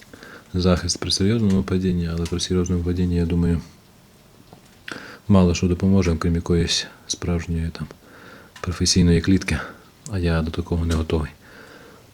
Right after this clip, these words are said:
Тому, в принципі, для того, що якщо десь мотоцикл спреться, цього буде достатньо. Виглядає воно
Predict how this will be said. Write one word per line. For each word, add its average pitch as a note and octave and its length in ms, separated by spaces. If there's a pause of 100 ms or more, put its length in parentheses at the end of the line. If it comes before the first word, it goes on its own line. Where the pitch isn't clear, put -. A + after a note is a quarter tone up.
(140)
Тому, F2+ 180
в F2 100
принципі, F2+ 460
для F2+ 140
того, F2 340 (880)
що - 200
якщо F2 240
десь F2 180
мотоцикл F2 460 (300)
спреться, F2 600 (1200)
цього F#2 260
буде F#2+ 200
достатньо. G#2+ 540 (3750)
Виглядає F#2 500
воно F#2 280